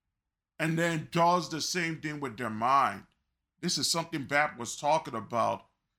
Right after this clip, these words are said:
is already at a better place than someone that does one half and leaves the other behind. One of the problems with the way we look at Greek and Roman culture, unfortunately,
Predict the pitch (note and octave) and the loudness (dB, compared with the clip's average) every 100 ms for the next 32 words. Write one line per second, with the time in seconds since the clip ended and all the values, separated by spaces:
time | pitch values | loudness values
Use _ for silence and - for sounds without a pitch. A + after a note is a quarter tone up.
0 | _ E3+ D#3+ G#3+ G#3+ G3 F#3 E3+ D3+ C3 | _ 0 2 4 4 2 2 2 2 0
1 | D3+ E3 D3+ C#3 C#3 D3+ B2+ G#2+ - - | 2 2 0 -4 -4 -2 -2 -4 -6 -8
2 | _ _ - C3+ - F#3 F3+ E3+ D3 C#3+ | _ _ -6 -2 0 2 0 -2 -4 -4
3 | D#3+ D3 C#3+ B2 _ _ - F3 F#3+ E3 | 2 2 2 -2 _ _ 0 2 4 4
4 | D3+ D3 - _ _ - D3+ D#3 D3 C3 | 2 0 -4 _ _ -6 -2 -2 -2 -2
5 | C#3+ C3 A#2+ G#2+ C3+ A#2 F#2 E2 _ _ | 0 0 -2 -2 0 0 -2 -10 _ _
6 | _ _ _ _ _ _ _ _ _ _ | _ _ _ _ _ _ _ _ _ _
7 | _ _ _ _ _ - E3 A3+ A#3+ G#3 | _ _ _ _ _ -6 0 4 4 4
8 | G3 F3 D#3+ F3+ G3 A3 G#3 G3+ C#3+ D3+ | 2 2 0 2 4 4 0 -6 -4 0
9 | D3+ D3 - - _ _ _ _ _ _ | 0 0 -4 -18 _ _ _ _ _ _
10 | _ _ _ _ _ _ _ D#3 C#3+ E3 | _ _ _ _ _ _ _ -4 0 2
11 | G3 E3 D#3+ E3 E3+ E3 C3+ B2+ F3 F#3 | 2 2 0 -2 -2 -4 -6 -4 -4 -2
12 | E3+ C#3 C#3 D#3+ E3+ D3 - D#3 F3+ - | -6 -6 -4 -4 -4 -6 -6 -6 -4 -4
13 | D3+ C3+ C#3+ C3 - F#3+ A#3 F3+ D#3+ D3+ | -2 -2 -4 -6 -4 -2 -2 -2 -4 -6
14 | D3 D#3 D#3+ D3+ | -6 -4 -2 -4